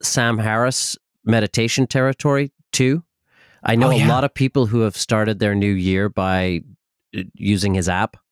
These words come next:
Speaker 1: Uh, and I'm one of 'em. And it, it, it's very much about sort of being in the present moment. Very much about, like, not looking at the future all the time and not thinking about the past and what you can't change or what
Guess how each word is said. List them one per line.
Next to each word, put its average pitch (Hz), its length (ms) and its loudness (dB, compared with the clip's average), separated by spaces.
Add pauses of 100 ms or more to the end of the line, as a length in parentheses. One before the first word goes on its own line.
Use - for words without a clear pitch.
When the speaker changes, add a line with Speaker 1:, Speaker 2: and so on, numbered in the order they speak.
(600)
Speaker 1:
Uh, 92 320 -2
and 98 160 0
I'm 98 200 0
one 95 140 -2
of 104 120 -4
'em. 123 220 0 (920)
And 107 240 2
it, 104 140 -2 (160)
it, 110 220 -2
it's 110 260 -2
very 117 480 0
much 104 320 -2
about 90 460 -2 (260)
sort 98 220 0
of 87 160 -2 (140)
being 95 280 2
in 85 100 0
the 82 60 0
present 82 380 -2
moment. 73 320 -4 (720)
Very 147 180 2
much 135 180 0
about, 117 260 0
like, 113 220 -2
not 113 380 0
looking 107 640 0
at 110 140 -2
the 101 100 -4
future 107 420 -2
all 101 140 0
the 101 100 -2
time 98 400 -2
and 90 160 0
not 98 240 -4 (140)
thinking 101 320 -2
about 92 240 -4
the 90 60 -6
past 95 500 -4
and 87 180 -2 (380)
what 107 160 -2
you 101 100 -2
can't 104 300 -2
change 98 400 -2
or 95 40 0
what 82 100 0